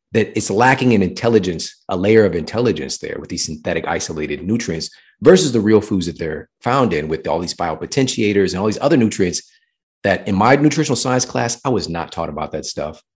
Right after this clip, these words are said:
I was taught to tell patients, "Make sure you get plenty of vitamin C." What kind? There's multiple forms of vitamin C. There's multiple forms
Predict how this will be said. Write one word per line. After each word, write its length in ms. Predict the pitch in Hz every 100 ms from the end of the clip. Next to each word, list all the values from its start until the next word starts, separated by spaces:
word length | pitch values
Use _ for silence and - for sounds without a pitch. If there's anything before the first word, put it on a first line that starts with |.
| _
I 80 | 117
was 140 | 135
taught 200 | - 123 113
to 40 |
tell 240 | - 120
patients, 540 | 98 113 104 92 90 - - _ -
"Make 140 | 160
sure 160 | - 147
you 60 |
get 180 | 117 120
plenty 220 | 120 104
of 80 | 90
vitamin 320 | 92 85 80
C." 280 | - 69 65 _ _ _ -
What 320 | 135 233 233
kind? 560 | - 240 440 - - _ _ _ _ _ _ _
There's 240 | 113 170 135
multiple 640 | 127 143 196 202 180 156
forms 420 | - 143 196 180
of 100 | 135
vitamin 300 | - 92 87
C. 200 | - 85
There's 200 | 85 87
multiple 360 | 127 165 151 147
forms 500 | - 127 156 139